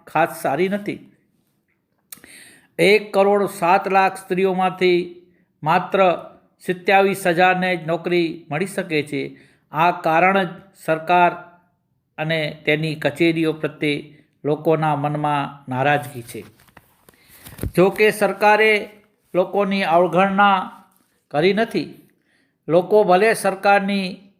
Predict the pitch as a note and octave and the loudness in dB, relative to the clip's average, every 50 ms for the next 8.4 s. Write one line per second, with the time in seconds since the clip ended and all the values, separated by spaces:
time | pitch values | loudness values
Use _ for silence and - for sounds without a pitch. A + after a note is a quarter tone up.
0 | _ _ - - F3+ F3+ F3+ - G#3+ G#3 G3+ G3 F#3 F#3 F#3+ F#3+ F#3 F#3 - F3+ | _ _ -6 -4 -4 -4 -4 -4 -4 -4 0 0 2 4 4 2 2 2 0 0
1 | F3+ F3+ E3+ F3+ F3+ E3+ D#3+ E3 - - - _ _ _ _ - - D3+ E3+ F3 | 2 2 4 4 4 4 2 0 -4 -14 -20 _ _ _ _ -6 -2 0 0 0
2 | E3+ E3 E3 F3 E3+ D#3+ - - D#3+ D#3+ D#3+ - E3+ E3+ E3+ E3+ E3+ E3+ E3+ E3 | 0 -2 -6 -6 -6 -4 -4 -6 -6 -4 0 2 4 4 4 2 0 -4 -4 -4
3 | D#3+ D#3 D#3 - - - C#3+ D3+ D3 - F3 E3+ F3 E3+ E3+ - C#3+ C#3 D3 E3+ | -6 -8 -10 -16 -12 -8 -8 -6 -4 -2 -2 -2 -2 -6 -6 -4 -2 0 2 2
4 | F#3 F#3 F3+ - - C3+ B2+ C3 C3 - - _ _ _ _ _ - D#3 E3 F#3+ | 2 2 0 -4 -8 -8 -8 -8 -14 -20 -20 _ _ _ _ _ 0 2 4 4
5 | G3+ G#3+ A3+ G#3+ B3 A#3+ A3+ G#3 F#3+ F#3+ G3+ G3+ G#3 G3+ G#3 - A3 A3 A3 A3 | 4 2 2 -2 -2 0 2 4 4 4 4 4 2 0 2 0 0 0 0 -2
6 | G#3 G3 F#3+ F3+ G3 G#3+ G#3+ G#3+ - A3+ A3 G#3+ F3+ D3+ - - _ _ _ _ | -2 0 0 2 2 2 0 0 -2 -2 -2 -2 -2 -6 -12 -18 _ _ _ _
7 | _ _ - E3+ F3+ F3+ F3+ F#3 F#3 E3+ F3 - - E3+ F3+ G3+ G#3 G3+ - G3 | _ _ -2 0 0 0 0 -2 -2 -2 -4 -2 -2 2 4 4 2 2 0 0
8 | F#3+ F3 E3+ E3+ - - - | 2 2 0 -2 -6 -14 -20